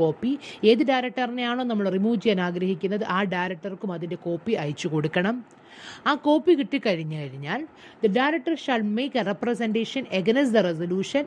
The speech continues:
and to be heard at the meeting. ഡയറക്ടർക്ക്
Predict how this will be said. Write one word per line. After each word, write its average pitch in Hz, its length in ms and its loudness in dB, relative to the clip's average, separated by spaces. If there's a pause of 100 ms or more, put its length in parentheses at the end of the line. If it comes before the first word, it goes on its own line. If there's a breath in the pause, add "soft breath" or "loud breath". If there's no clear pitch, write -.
and 165 220 -4
to 220 100 0
be 220 120 2
heard 214 320 4
at 170 160 -6
the 151 200 -4
meeting. - 280 -12 (680 loud breath)
ഡയറക്ടർക്ക് 294 600 0